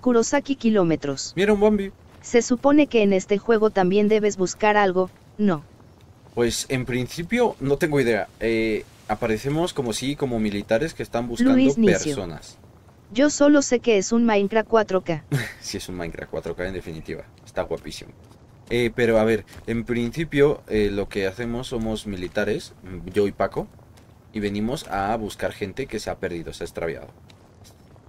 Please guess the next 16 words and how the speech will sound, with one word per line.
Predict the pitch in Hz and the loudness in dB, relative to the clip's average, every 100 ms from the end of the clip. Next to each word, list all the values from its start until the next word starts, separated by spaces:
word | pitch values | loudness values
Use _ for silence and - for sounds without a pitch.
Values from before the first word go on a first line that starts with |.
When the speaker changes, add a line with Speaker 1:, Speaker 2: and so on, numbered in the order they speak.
| - - - - - - | -20 -20 -20 -20 -10 0
Speaker 2:
Eh, | 117 113 113 110 110 143 - - - - - - - | 2 2 2 0 0 -2 -6 -16 -20 -20 -20 -20 -16
supongo | 113 120 117 | -10 -8 -8
que | |
son | - 110 | -6 -4
millonarios | 98 98 101 117 | -4 -4 -4 -4
por | - 98 | -6 -8
las | 87 | -6
fotos | 101 95 95 | -10 -12 -12
que | - | -12
se | - | -8
veían | 87 87 90 | -6 -6 -8
en | 87 82 | -8 -8
el | 82 | -8
helicóptero | 82 - - 87 | -8 -10 -8 -8
al | 82 | -8
principio, | 90 90 110 113 113 | -10 -10 -10 -4 -6